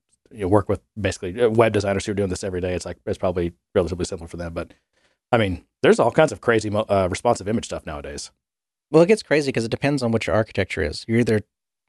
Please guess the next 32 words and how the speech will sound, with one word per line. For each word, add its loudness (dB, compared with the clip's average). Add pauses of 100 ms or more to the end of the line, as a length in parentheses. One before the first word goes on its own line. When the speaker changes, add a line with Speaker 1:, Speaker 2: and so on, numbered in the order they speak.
Speaker 2:
generating 4
the, 4
the -2
page -2
server 0
side, 0
in -2
which -2
case -2
you -8
can -8
kinda -2
tell -2
it -2
what 0
image -2
to, -4 (220)
to -2
send -8
back. -4 (560)
Speaker 1:
But 2
you 2
still 0
need 2
to 2
do 8
that 6
based 0
on 2
device 2
information, -8
right? -6